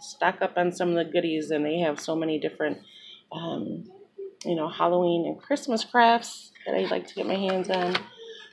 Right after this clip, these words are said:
So, and that is, uh, I got this too from, I thought this was pretty, tulle. It, um, doesn't even say the color. It's a blue, but it has, like, a, I guess that iridescent in there.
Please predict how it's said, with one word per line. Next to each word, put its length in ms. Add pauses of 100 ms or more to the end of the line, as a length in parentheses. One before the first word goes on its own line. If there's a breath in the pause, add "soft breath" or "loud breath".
(120)
So, 460
and 240
that 120
is, 240
uh, 300
I 100
got 220
this 180
too 220
from, 500 (240)
I 60
thought 160
this 220
was 160
pretty, 460 (220)
tulle. 520 (440 loud breath)
It, 260
um, 720 (800 loud breath)
doesn't 160
even 180
say 140
the 180
color. 220
It's 160
a 60
blue, 500
but 140
it 60
has, 260
like, 100
a, 240 (180)
I 60
guess 220
that 220
iridescent 680
in 180
there. 300